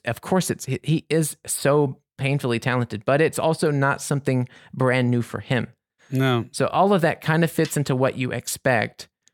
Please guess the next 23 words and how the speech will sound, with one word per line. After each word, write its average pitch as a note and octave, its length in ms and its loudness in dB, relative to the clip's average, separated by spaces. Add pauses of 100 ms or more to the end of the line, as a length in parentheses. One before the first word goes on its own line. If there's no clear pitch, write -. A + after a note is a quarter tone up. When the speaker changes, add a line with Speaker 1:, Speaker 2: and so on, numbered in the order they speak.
(380)
Speaker 1:
And D3 180 0
then A#3 140 2
you A#3+ 100 4
have, C#3+ 320 2
like, B2+ 200 -2
I C#3 60 -6
s-, - 140 -2
I - 80 0
was C#3+ 140 0
looking F#3 240 0
through, D3+ 200 -2
like, B2+ 200 0
suggestions C3 640 -2
for B2 120 -4
me B2+ 140 0
on A#2 100 0
Spotify, A#2 460 -2
and A2+ 100 -2
it A2 60 -6
was, A#2 140 -6
like, A2 200 -4 (680)
popular, G#3 600 2
like, C3 240 0